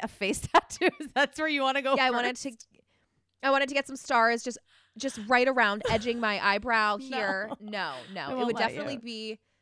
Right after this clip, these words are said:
Speaker 2: I like the back of, of my, my elbow, like, that area right above the arm.
Speaker 1: Yeah.
Speaker 2: Um, I was gonna get something there, and then,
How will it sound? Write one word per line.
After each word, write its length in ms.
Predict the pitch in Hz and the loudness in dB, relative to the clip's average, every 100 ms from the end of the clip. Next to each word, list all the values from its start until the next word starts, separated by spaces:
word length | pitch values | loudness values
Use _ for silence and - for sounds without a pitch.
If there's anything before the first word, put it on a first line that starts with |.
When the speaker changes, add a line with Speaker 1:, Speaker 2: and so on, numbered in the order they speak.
| _ - | _ -8
Speaker 2:
I 80 | 220 | -6
like 160 | 220 | -6
the 80 | 233 | -4
back 240 | 208 202 | -2 -2
of, 180 | 208 196 - | -6 -12 -8
of 320 | 185 175 180 | -6 -6 -8
my, 80 | 190 185 | -14 -10
my 160 | 180 - | -8 -6
elbow, 640 | 170 180 190 185 180 185 - | -6 -4 -2 -2 -4 -6 -8
like, 160 | 180 | -8
that 140 | 175 170 | -8 -6
area 240 | 170 175 | -6 -6
right 160 | 165 160 | -6 -8
above 320 | 165 156 165 - | -8 -8 -10 -14
the 80 | - | -10
arm. 520 | 165 160 165 190 202 _ - | -6 -4 -4 -8 -14 _ -8
Speaker 1:
Yeah. 240 | 185 156 165 _ _ - - - | -2 -2 -2 _ _ -20 -20 -8
Speaker 2:
Um, 360 | 202 180 175 156 | -4 -4 -4 -6
I 40 | |
was 140 | 180 | -10
gonna 160 | 185 180 | -8 -8
get 300 | 180 165 151 _ _ _ _ _ | -4 -6 -6 _ _ _ _ _
something 420 | - 180 170 170 | -10 -8 -10 -6
there, 420 | 170 165 160 160 | -4 0 0 -2
and 200 | 151 170 | -4 -8
then, 400 | 165 160 156 160 | -8 -8 -10 -14